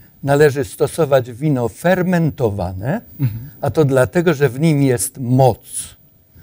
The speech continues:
Speaker 1: A w krwi Chrystusa, którego symbolem jest to wino, e, jest moc.
Speaker 2: Mhm.
Speaker 1: Jeżeli chrześcijanie uważają, że w alkoholu jest moc,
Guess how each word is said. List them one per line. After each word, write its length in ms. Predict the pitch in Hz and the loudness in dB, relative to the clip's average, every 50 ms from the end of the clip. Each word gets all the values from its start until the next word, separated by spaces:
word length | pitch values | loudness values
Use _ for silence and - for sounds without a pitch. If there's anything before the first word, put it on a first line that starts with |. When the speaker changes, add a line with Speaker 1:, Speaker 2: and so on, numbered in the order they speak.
| _ - - - - | _ -20 -20 -8 -2
Speaker 1:
A 140 | - 110 | -2 -2
w 100 | - 117 | -2 -2
krwi 380 | 113 - 120 127 156 190 202 208 | -6 -6 -2 2 4 4 4 4
Chrystusa, 800 | - - 143 143 120 - - - 151 139 120 - - 147 156 170 - _ _ _ - - - | 2 0 -2 -2 -2 -2 -4 -4 -4 -4 -2 0 2 2 2 2 -2 _ _ _ -20 -20 -12
którego 380 | - 117 123 120 117 135 127 | -4 0 0 2 4 2 2
symbolem 760 | 120 - - 160 160 156 151 160 214 233 202 175 147 135 127 | 2 2 4 4 4 4 4 4 4 4 6 4 4 4 2
jest 260 | 127 123 117 - - | 0 -2 -2 -4 -10
to 140 | - 113 110 | -12 -12 -10
wino, 440 | 107 113 131 135 131 131 131 147 156 - _ _ _ _ _ - _ _ _ - - _ _ _ - | -4 0 2 2 4 4 2 0 -2 -4 _ _ _ _ _ -20 _ _ _ -20 -20 _ _ _ 0
e, 100 | - 143 139 | 4 6 6
jest 500 | 135 131 143 147 160 160 - - - - | 6 6 6 6 6 4 4 0 -4 -2
moc. 680 | 135 151 156 151 131 - _ - - - - - - - | 0 2 4 4 4 2 _ -10 -12 -12 -12 -12 -12 -8
Speaker 2:
Mhm. 260 | 135 131 113 117 147 | -8 -8 -4 0 2
Speaker 1:
Jeżeli 400 | 165 175 214 220 196 214 180 147 _ _ _ _ _ _ _ _ _ _ | 2 2 2 2 0 0 -2 -2 _ _ _ _ _ _ _ _ _ _
chrześcijanie 800 | - - - 208 175 - - - 175 190 233 262 269 262 208 156 | -8 -2 2 2 2 2 -2 -6 -2 0 2 4 4 4 4 4
uważają, 640 | 151 135 120 151 151 143 180 233 247 233 190 165 | 2 2 2 0 0 2 0 0 0 2 0 0
że 180 | 147 156 151 143 | 0 0 -2 -2
w 100 | - - | -2 0
alkoholu 720 | - 156 147 143 131 - 151 143 120 - 208 220 214 170 127 | 2 2 2 2 0 0 0 0 0 2 0 0 2 2 2
jest 320 | 127 131 120 104 107 120 107 | 2 2 0 -2 -4 -4 -2
moc, 300 | 117 139 185 233 - | 0 2 2 2 0